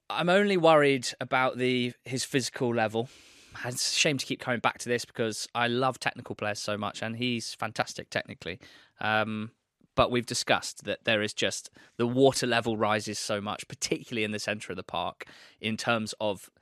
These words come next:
the physicality of the players that you're coming up against. And anyone who's played any football in the playground or professionally or anywhere in between knows that if you're playing against someone, your opposite man, who's bigger and stronger and faster than you,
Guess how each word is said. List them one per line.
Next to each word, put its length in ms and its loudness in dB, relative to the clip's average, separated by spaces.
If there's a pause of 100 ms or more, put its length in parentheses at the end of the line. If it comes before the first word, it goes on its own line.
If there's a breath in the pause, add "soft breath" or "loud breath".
the 80 -8
physicality 560 -2
of 60 -2
the 60 -8
players 340 -4
that 120 -10
you're 80 -8
coming 260 -6
up 140 -10
against. 380 -12 (180 soft breath)
And 140 0
anyone 380 2
who's 180 -2
played 320 2 (180)
any 160 6
football 640 0 (320 soft breath)
in 100 6
the 80 0
playground 800 4 (160)
or 100 8
professionally 640 0
or 180 -4
anywhere 300 0
in 80 -6
between 400 -4
knows 420 0
that 240 0 (320 soft breath)
if 140 -2
you're 80 0
playing 320 2
against 240 -2
someone, 440 0
your 120 4
opposite 280 2
man, 400 0
who's 200 -2
bigger 320 2
and 100 -2
stronger 300 0
and 120 0
faster 320 6
than 120 0
you, 180 0